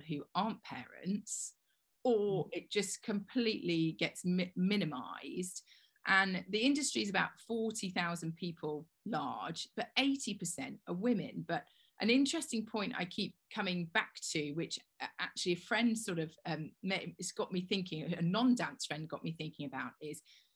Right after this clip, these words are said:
Speaker 1: the audiences in the West End and for a lot of dance is also women. So
Speaker 2: Mm.
Speaker 1: if there are less of them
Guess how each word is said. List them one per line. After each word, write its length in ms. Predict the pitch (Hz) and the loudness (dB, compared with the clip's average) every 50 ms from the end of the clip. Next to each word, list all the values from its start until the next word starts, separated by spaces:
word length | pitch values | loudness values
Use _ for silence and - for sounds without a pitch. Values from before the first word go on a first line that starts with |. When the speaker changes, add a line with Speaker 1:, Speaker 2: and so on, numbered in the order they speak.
| _ _ _ _ _ - | _ _ _ _ _ 2
Speaker 1:
the 140 | 226 233 247 | 4 6 6
audiences 880 | 285 311 320 254 240 180 160 - - - - - 143 139 135 160 165 175 | 6 4 2 2 0 0 -2 -4 -6 -8 -6 -4 -4 -2 -2 -2 -2 -2
in 120 | 180 214 | -2 -2
the 80 | 220 208 | -2 -2
West 280 | 175 170 185 - - | -2 -2 -2 -4 -4
End 180 | - 147 147 156 | -6 -6 -6 -6
and 120 | 156 160 | -8 -8
for 120 | - 160 156 | -6 -4 -2
a 20 | |
lot 340 | 156 160 170 185 196 - - | 0 0 0 0 -2 -4 -6
of 100 | 175 165 | -6 -6
dance 380 | - 156 131 127 - - - - - | -6 -6 -6 -6 -6 -8 -8 -4 0
is 120 | 240 240 | 0 2
also 480 | 254 277 311 320 330 - - - 160 143 139 139 | 2 2 0 0 0 -2 -2 -2 -2 -2 -4 -6
women. 220 | 143 - - - - - _ - - _ _ _ _ _ _ _ _ | -6 -8 -10 -10 -14 -18 _ -20 -20 _ _ _ _ _ _ _ _
So 200 | - - - 240 | -4 0 2 4
Speaker 2:
Mm. 340 | 214 208 214 214 214 208 165 - _ _ _ _ _ _ _ | 4 6 6 4 2 0 -4 -6 _ _ _ _ _ _ _
Speaker 1:
if 180 | 226 233 233 - | 2 2 4 4
there 200 | 269 262 254 240 | 4 6 6 6
are 60 | 226 | 6
less 400 | 240 247 269 320 370 - - - | 6 6 6 6 4 2 0 0
of 160 | 214 185 - | 0 -2 -4
them 580 | - - - - - - 156 170 208 233 247 | -6 -6 -6 -6 -4 -4 -2 0 0 0 -2